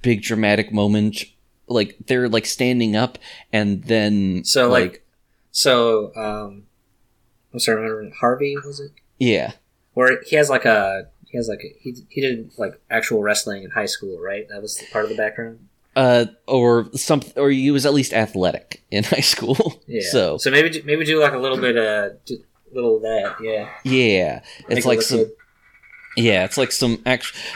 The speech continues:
Speaker 1: and, but I think, like, they start up standing out, and then, like, Crunk, like, does a headbutt, and it sends them both, like, down onto the ground, and that's how it transitions to that.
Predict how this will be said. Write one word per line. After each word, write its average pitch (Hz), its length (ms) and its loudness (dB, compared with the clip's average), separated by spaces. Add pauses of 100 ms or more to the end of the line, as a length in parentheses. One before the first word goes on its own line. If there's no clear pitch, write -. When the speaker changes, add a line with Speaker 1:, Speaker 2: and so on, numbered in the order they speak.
Speaker 1:
and, 123 120 0
but 117 120 4
I 127 40 2
think, 147 200 0
like, 127 160 -2
they 120 100 2
start 117 400 0
up 113 280 0
standing 117 440 0
out, 110 240 2
and 101 380 0
then, 110 340 2
like, 95 280 0 (240)
Crunk, 117 280 -2
like, 104 260 -2
does 113 220 2
a 104 100 2
headbutt, 113 640 -2
and 107 160 -2
it 98 140 -2
sends 110 400 -2
them 107 160 0
both, 98 400 0
like, 95 180 0
down 95 260 0
onto 92 280 0
the 101 80 2
ground, 92 400 0
and 92 80 -2
that's 90 160 -2
how 95 100 2
it 95 80 -2
transitions 104 800 -4
to 113 160 -2
that. 120 340 -2